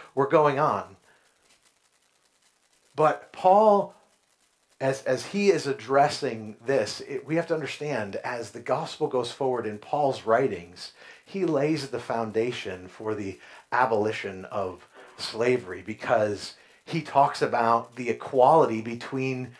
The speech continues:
slaves and masters. So you look in verse nine, there, there, uh, he's both s-, master and yours in heaven. He's both yours and, and theirs. There's no partiality with him. So that would have been cataclysmic in that culture,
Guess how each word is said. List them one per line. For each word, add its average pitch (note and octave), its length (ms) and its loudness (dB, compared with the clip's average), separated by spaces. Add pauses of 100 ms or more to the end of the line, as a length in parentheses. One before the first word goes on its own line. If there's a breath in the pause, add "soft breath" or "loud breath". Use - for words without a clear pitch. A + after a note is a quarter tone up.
(120)
slaves C#3+ 720 0
and C3 260 -2
masters. B2 680 -2 (120)
So - 160 -4
you A#2 140 -2
look B2+ 260 2 (320 loud breath)
in C#3 380 0
verse B2 360 -2
nine, E3+ 520 4 (260 loud breath)
there, C3 380 6
there, A#2+ 300 -2 (340 soft breath)
uh, F#2 220 -10 (200)
he's C3 200 -6
both A#2+ 380 -2
s-, - 80 -16
master E3 520 2
and B2 180 -2
yours E3+ 420 4
in A#2 120 -10
heaven. E3+ 300 2
He's D3 120 0
both C3+ 180 2
yours E3+ 300 4
and, D3 100 -4
and C3 180 -4
theirs. F#3+ 400 4 (200 loud breath)
There's C3 180 0
no E3 200 6
partiality F3 680 6
with F3+ 180 4
him. G3+ 280 2 (260 loud breath)
So D3+ 380 6 (120 loud breath)
that G3 180 8
would G3+ 100 6
have D#3+ 140 2
been E3 220 4
cataclysmic F3+ 920 0
in D#3 220 -4
that C3 300 4
culture, - 420 -6